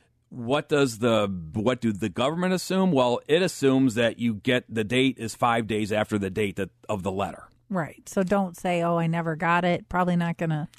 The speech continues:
Speaker 1: Okay.
Speaker 2: Now,
Speaker 1: Um,
Speaker 2: Mark, are you gonna talk about or capital gains?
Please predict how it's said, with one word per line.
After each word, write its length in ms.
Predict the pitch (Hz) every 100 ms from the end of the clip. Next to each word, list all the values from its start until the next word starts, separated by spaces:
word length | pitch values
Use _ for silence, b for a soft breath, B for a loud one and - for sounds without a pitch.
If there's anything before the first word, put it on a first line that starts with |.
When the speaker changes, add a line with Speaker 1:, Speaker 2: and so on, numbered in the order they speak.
| -
Speaker 1:
Okay. 300 | 87 90 87 101 -
Speaker 2:
Now, 160 | 240
Speaker 1:
Um, 60 | 254
Speaker 2:
Mark, 260 | 285 311
are 80 | 240
you 140 | 269 302
gonna 120 | 320
talk 280 | 240 233 226
about 300 | 220 214 208
or 340 | - 175 170 156 B B _
capital 460 | - 247 254 285 226
gains? 720 | 180 185 190 220 262 -